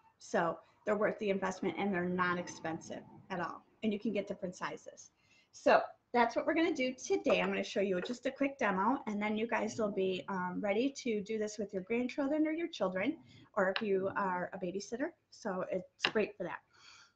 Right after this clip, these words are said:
So I'm gonna switch you to the other camera. So here are your supplies. You need, um, tape. You can use either masking tape or, um, Daisy Quiet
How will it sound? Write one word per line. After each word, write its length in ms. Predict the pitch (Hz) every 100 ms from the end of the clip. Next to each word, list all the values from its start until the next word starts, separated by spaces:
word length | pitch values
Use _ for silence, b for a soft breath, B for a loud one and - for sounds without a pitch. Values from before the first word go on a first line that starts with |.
| _
So 160 | -
I'm 80 | 214
gonna 240 | 220 202 -
switch 200 | 262 262
you 100 | 311 -
to 80 | 269
the 160 | 240
other 160 | 196 208
camera. 480 | - 185 165 - - - _ _ - _ -
So 200 | - 220
here 160 | 240 220
are 40 |
your 140 | 220 226
supplies. 520 | 233 233 170 - -
You 80 | 220
need, 300 | 208 196 -
um, 360 | 202 185 175 -
tape. 320 | - 214 262
You 80 | 269
can 180 | 233 226
use 220 | 202 196 -
either 180 | 214 196
masking 560 | 196 202 208 - 262 277
tape 380 | 302 269 - - _ _ _ _ _ _
or, 220 | 226 214 202 202
um, 560 | - 214 196 190 180 214 202 190 180 - - - - -
Daisy 340 | - 240 240 247
Quiet 440 | - 226 190 175